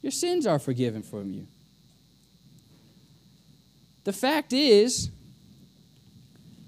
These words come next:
you recognize God as Father now. You've known him. You recognize that God is your spiritual father.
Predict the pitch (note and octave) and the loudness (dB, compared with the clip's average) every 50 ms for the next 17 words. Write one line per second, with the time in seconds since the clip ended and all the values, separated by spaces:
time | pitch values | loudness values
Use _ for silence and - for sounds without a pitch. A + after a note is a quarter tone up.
0 | - - - - _ _ _ _ - E3+ A#3 C#4+ C#4 C4 A#3 - - G#3+ G#3+ G#3 | -20 -20 -20 -20 _ _ _ _ -4 -2 0 2 4 4 2 2 0 -2 -2 0
1 | G#3 G3+ F3+ G#3+ A3 A#3 B3 A3 G3+ G3 - - - B3 B3+ B3+ A#3+ F#3 D3 B2+ | 0 0 0 0 0 0 0 0 -2 -4 -6 -6 -6 -6 -4 -4 -4 -2 -2 -4
2 | A2+ A2+ A2+ G#2+ G#2 G2+ G2+ E2+ - _ _ _ _ _ _ _ _ _ _ _ | -4 -6 -10 -12 -14 -14 -16 -18 -18 _ _ _ _ _ _ _ _ _ _ _
3 | _ _ _ _ _ _ _ _ _ _ _ _ _ _ _ - - _ _ _ | _ _ _ _ _ _ _ _ _ _ _ _ _ _ _ -20 -20 _ _ _
4 | _ _ _ _ _ _ _ _ _ _ _ _ _ _ _ _ _ _ _ _ | _ _ _ _ _ _ _ _ _ _ _ _ _ _ _ _ _ _ _ _
5 | _ _ _ _ _ _ _ _ - A#3+ C4+ A#3 B3 B3+ C4+ C#4 C4 G#3+ D#3+ C#3+ | _ _ _ _ _ _ _ _ -6 -4 -2 -2 0 0 0 0 0 0 0 0
6 | B2+ A2 G2+ G2 F#2+ - _ _ _ _ _ _ _ _ _ _ _ _ _ _ | 0 -2 -6 -10 -14 -16 _ _ _ _ _ _ _ _ _ _ _ _ _ _
7 | _ _ _ _ _ _ _ - _ _ _ _ _ _ _ _ _ _ _ _ | _ _ _ _ _ _ _ -20 _ _ _ _ _ _ _ _ _ _ _ _
8 | _ _ _ _ _ _ - - - - _ - - - - - - - - _ | _ _ _ _ _ _ -20 -20 -20 -20 _ -20 -20 -20 -20 -20 -20 -20 -20 _
9 | _ _ - F3 B3 D#4 D#4 C4+ B3+ C4+ D4 - D#4+ C4 G#3 G3+ G3 G3 G3+ G#3 | _ _ -4 -2 0 2 2 4 2 2 0 0 -2 -2 0 0 0 0 -2 -2
10 | G3+ G3+ G3 G3 F3 D#3 - F#3 F3 F#3 G#3 A#3 B3 B3+ C4 C4 G#3+ - - E3+ | 0 0 -2 -2 -2 -4 -2 0 2 2 2 2 2 0 0 0 -2 -4 -2 0
11 | F3+ E3+ F3+ F#3+ G#3 A3 - B3+ A#3+ - - - - - - B2+ A#2+ A#2+ C3+ C3+ | 0 2 4 4 2 2 0 -2 -4 -4 -4 -6 -6 -4 -4 -4 -2 -2 -2 -2
12 | - G#3 G#3 G3+ - - B3 B3 C4+ C4 A3 C#3+ A#2 G#2 G2 | -4 -6 -8 -6 -6 -6 -4 -4 -2 -2 -4 -4 -6 -8 -10